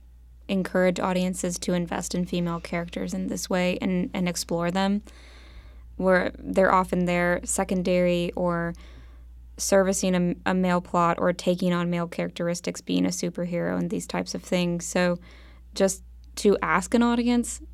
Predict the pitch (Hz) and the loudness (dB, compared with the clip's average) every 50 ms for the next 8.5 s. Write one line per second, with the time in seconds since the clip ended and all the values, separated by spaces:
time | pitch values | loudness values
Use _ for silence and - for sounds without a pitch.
0 | - - - 208 190 185 180 175 180 180 180 180 - - 180 180 180 180 180 - | -12 0 2 4 6 6 4 4 4 2 2 0 -2 0 0 0 0 0 -2 -2
1 | 185 175 180 180 180 180 180 175 175 - 185 175 175 180 180 180 - - - - | 0 0 2 2 2 2 2 0 0 0 0 2 2 2 0 -2 -6 -12 -16 -16
2 | - - - - - - - - - - - - - - - - - - - - | -16 -18 -18 -18 -18 -18 -18 -18 -18 -18 -18 -18 -18 -18 -18 -18 -18 -18 -18 -8
3 | - - 202 196 190 185 185 180 - - 180 175 170 175 196 240 269 294 285 277 | -2 0 2 4 4 4 2 2 0 -2 -2 0 2 4 4 6 6 6 4 2
4 | - - - - - 165 214 208 208 202 196 180 185 180 185 185 180 180 180 - | -2 -8 -16 -18 -4 0 2 4 4 4 2 2 4 4 6 6 6 4 2 0
5 | 170 170 180 - - 185 180 175 175 175 180 180 180 180 185 - 208 208 202 220 | 0 0 0 0 0 0 2 2 2 2 2 2 2 2 4 4 4 4 4 4
6 | 208 196 190 185 180 175 175 175 - - 185 180 175 175 - - 185 196 - 196 | 4 6 6 6 6 4 4 0 0 2 4 4 4 2 2 0 2 2 2 0
7 | - - - - 180 175 - 175 170 175 170 165 175 170 165 160 160 170 - - | -2 -4 -2 -2 -2 0 0 0 0 0 -2 -2 -2 -4 -4 -4 -6 -8 -8 -8
8 | - 165 156 170 - - 82 - - - | -8 -8 -6 -6 -4 -4 -4 -4 -6 -8